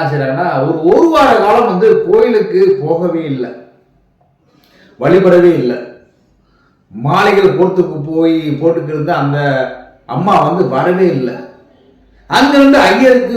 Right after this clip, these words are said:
ஒரே குழப்பம், எந்த சூழ்நிலையும் வந்துருவாங்களே அவங்க, ஏன் வரல அப்படி சொல்லி குழப்பத்திலே இருக்கும்போது அன்றை இரவு வந்து அவர் அந்த ஐயருடைய கனவுல சிவபெருமான் தோன்றி, "இந்த சடையாச்சி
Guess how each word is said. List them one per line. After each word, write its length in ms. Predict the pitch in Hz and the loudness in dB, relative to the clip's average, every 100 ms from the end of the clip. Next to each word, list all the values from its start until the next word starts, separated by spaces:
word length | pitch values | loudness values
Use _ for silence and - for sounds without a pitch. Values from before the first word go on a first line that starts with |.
| 180 | -2
ஒரே 160 | 185 233 175 | -2 -4 -4
குழப்பம், 440 | 190 190 170 - - - - 135 | -4 -4 -8 -10 -14 -20 -20 -4
எந்த 380 | 170 269 320 262 | -4 -2 -2 -2
சூழ்நிலையும் 500 | 277 277 247 247 190 | 0 2 2 0 0
வந்துருவாங்களே 480 | 180 190 180 143 131 | 0 0 0 0 -2
அவங்க, 240 | 123 123 117 123 202 | -4 -6 -8 -4 0
ஏன் 240 | 247 214 | 0 0
வரல 260 | 139 139 143 139 - | -4 -6 -6 -10 -12
அப்படி 220 | - 123 - | -16 -16 -14
சொல்லி 280 | 120 139 180 117 - - _ _ _ 196 | -10 -4 -2 -4 -8 -18 _ _ _ -2
குழப்பத்திலே 580 | 233 247 233 214 220 190 | 0 0 -2 -4 0 0
இருக்கும்போது 500 | 160 160 139 131 190 - | 0 -2 -2 0 -2 -4
அன்றை 560 | 139 185 214 202 226 - - - - - 135 139 | -6 -6 -6 -6 -2 -2 -2 -10 -20 -14 -8 0
இரவு 320 | 180 233 247 196 | 4 6 6 4
வந்து 280 | 190 202 185 139 - - - - _ _ - | 0 0 0 -2 -4 -10 -18 -20 _ _ -8
அவர் 240 | 143 170 165 | -2 2 2
அந்த 200 | 143 143 139 | 2 0 0
ஐயருடைய 460 | 180 196 170 160 151 | 0 2 2 0 -4
கனவுல 380 | 139 143 147 175 - | -4 -6 -4 -4 -6
சிவபெருமான் 920 | - - 247 247 214 180 175 185 156 143 | -8 -6 -4 -2 0 0 -2 -6 -8 -8
தோன்றி, 500 | 156 165 165 190 156 117 - - _ _ _ _ _ - | -10 -10 -8 -6 -4 -6 -10 -20 _ _ _ _ _ -6
"இந்த 320 | 226 254 277 247 - - - - - - | -2 2 2 2 2 -4 -10 -16 -20 -6
சடையாச்சி 540 | 180 247 247 220 226 | 0 4 4 2 -4